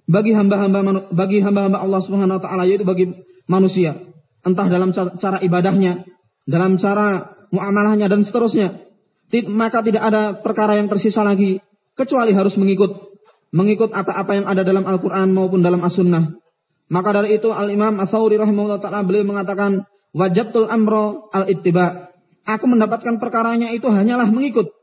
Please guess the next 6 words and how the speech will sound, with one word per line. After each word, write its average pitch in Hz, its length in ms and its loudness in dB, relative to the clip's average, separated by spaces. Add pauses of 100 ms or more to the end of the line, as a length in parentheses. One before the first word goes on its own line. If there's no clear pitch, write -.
(360)
mengikut 226 560 -2 (240)
nas-nas 214 480 0
dari 196 160 -2
Al-Quran 208 800 -4
maupun 226 560 -2 (240)
As-Sunnah. 190 640 0